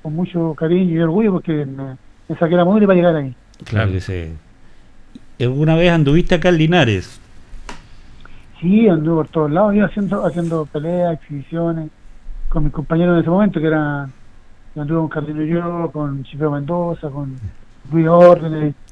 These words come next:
Speaker 2: Claro.
Speaker 1: o sea, Luis, Luis Correa, que está en Estados Unidos ahora,
Speaker 2: Sí.
Speaker 1: eh, Los Órdenes, con muchos recorrí
Speaker 2: Sí,
Speaker 1: Chile haciendo
Speaker 2: no.
Speaker 1: exhibiciones y fomentando el, el deporte.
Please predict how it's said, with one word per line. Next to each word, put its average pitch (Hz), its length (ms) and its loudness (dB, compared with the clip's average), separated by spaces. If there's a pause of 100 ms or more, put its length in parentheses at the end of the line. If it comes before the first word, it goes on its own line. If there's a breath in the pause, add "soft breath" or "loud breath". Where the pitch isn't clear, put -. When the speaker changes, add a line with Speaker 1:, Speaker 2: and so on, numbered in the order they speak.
(200)
Speaker 2:
Claro. 95 300 -4
Speaker 1:
o - 40 -2
sea, 165 120 2
Luis, 151 500 0
Luis 147 400 -2
Correa, 165 320 -2
que 143 80 -4
está 160 160 -4
en 160 80 0
Estados 156 260 -4
Unidos 180 240 -4
ahora, 185 280 -4
Speaker 2:
Sí. 104 440 -4 (120)
Speaker 1:
eh, 143 140 -6
Los 143 160 -2 (220)
Órdenes, 170 340 0
con 226 160 -8
muchos 247 240 -4 (600)
recorrí 190 280 -4
Speaker 2:
Sí, 107 120 0
Speaker 1:
Chile 208 140 2
haciendo 202 320 2
Speaker 2:
no. 196 60 0
Speaker 1:
exhibiciones 190 1000 -2 (480)
y 170 160 -4
fomentando 208 460 -2
el, 208 240 -6
el 208 60 -4
deporte. 208 280 -4